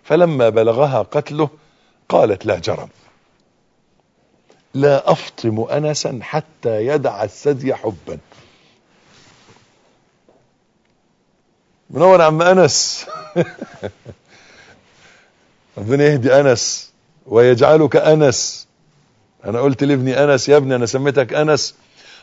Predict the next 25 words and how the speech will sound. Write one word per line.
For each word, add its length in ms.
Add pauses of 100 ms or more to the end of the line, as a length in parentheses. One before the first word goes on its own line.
عشان 220
سيدنا 380
أنس 200
بن 160
مالك 220
كان 160
خدام 400
النبي، 400 (160)
فأنا 200
عايزك 260
تبقى 220
خدام 400
سنة 360
النبي 320 (540)
صلى 300
الله 180
عليه 120
وسلم". 300 (1200)
يا 60
رب 200
اهدي 200
أولادنا 400
وأولاد 280
المسلمين. 500 (800)
آه، 960